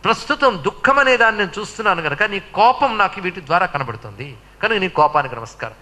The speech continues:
ఏమంటే భగవంతుడికి కోపం ఉందా? ఇదో పెద్ద ప్రశ్న. కోపం ఉంటే భగవంతుడు అవుతాడా? ఆ శివుడు ముక్కోపండి అని ఎవడు పేరు పెట్టాడు కానీ ముక్కోపని శాస్త్రం మాత్రం పేరు పెట్టలేదు. శివుడికి కోపం అని ఎవడు చెప్పాడండి ఇక్కడ? మీరే చెప్తున్నారు కదా మన్యవే అంటే కోపం అని.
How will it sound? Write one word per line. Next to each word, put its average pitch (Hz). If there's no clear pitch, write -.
ఏమంటే 156
భగవంతుడికి 165
కోపం 139
ఉందా? 117
ఇదో 127
పెద్ద 120
ప్రశ్న. -
కోపం 208
ఉంటే 220
భగవంతుడు 165
అవుతాడా? 127
ఆ 147
శివుడు 240
ముక్కోపండి 202
అని 131
ఎవడు 151
పేరు 202
పెట్టాడు 196
కానీ 180
ముక్కోపని 175
శాస్త్రం 175
మాత్రం 175
పేరు 151
పెట్టలేదు. 135
శివుడికి 180
కోపం 185
అని 165
ఎవడు 180
చెప్పాడండి 131
ఇక్కడ? -
మీరే 214
చెప్తున్నారు 220
కదా 185
మన్యవే 196
అంటే 180
కోపం 180
అని. 165